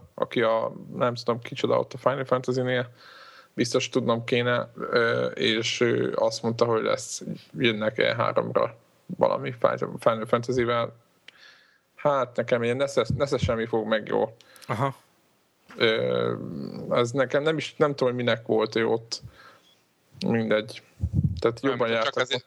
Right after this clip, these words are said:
Speaker 3: olyan, mintha csak azért az egy mondaté hívták volna el, nem?
Speaker 1: Igen, igen.
Speaker 3: <laughs> Hát az egy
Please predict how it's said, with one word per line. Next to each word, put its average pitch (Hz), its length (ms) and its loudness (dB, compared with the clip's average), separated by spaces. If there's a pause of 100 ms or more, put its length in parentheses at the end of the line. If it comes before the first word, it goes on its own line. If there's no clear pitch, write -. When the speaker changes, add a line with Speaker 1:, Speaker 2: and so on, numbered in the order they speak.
(120)
Speaker 3:
olyan, 170 160 2
mintha 131 260 0
csak 139 180 0
azért 113 240 2
az - 0 -
egy 104 140 2
mondaté 92 360 0
hívták 90 360 2
volna 90 200 0
el, 87 120 0
nem? 113 180 -4 (520)
Speaker 1:
Igen, 120 480 0 (160)
igen. 113 160 -2
Speaker 3:
<laughs> - 20 0
Hát 208 100 2
az 160 220 0
egy 139 200 -4